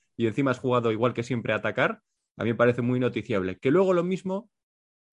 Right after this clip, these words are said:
eh, en trescientos sesenta y cinco días vuelven a bajar a Championship, pues puede ser. Eh, todo dependerá de lo que haga el hombre del pressing catch en los fichajes, que, bueno, este año ha estado bien. Además, ha habido ahí una evolución en toda la parcela de,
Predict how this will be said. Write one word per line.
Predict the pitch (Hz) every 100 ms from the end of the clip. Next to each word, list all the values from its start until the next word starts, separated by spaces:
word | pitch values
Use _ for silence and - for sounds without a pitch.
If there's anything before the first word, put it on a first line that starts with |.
| _ _ _ _
eh, | 113 104 101 101
en | 113 107 104 101 98
trescientos | 117 113 139 135
sesenta | 127 131 123
y |
cinco | 131 123 123
días | 135 143 -
vuelven | 117 123 123
a | 113
bajar | 110 113
a | 110
Championship, | 156 143 98 87 -
pues | -
puede | - 98
ser. | 101 120 120 _ _ _ _
Eh, | 107
todo | 113 127
dependerá | 127 117 113 117 123
de |
lo | 117
que | 107
haga | 117 117
el | 113
hombre | 117 113
del | 107
pressing | 113 - 110
catch | 117 120
en | 117
los | 107
fichajes, | 104 101 143 - -
que, | _ 101 98
bueno, | 117 101
este | 90
año | 107 110
ha |
estado | - 107 104
bien. | 113 139 175 _ _ _ -
Además, | 104 110 117
ha |
habido | 117 120
ahí | 113
una | 113 110
evolución | 104 101 101 123 120 110 -
en | 104 101 95
toda | 107 117
la | 110
parcela | 104 - 120 110
de, | 101 101 101 104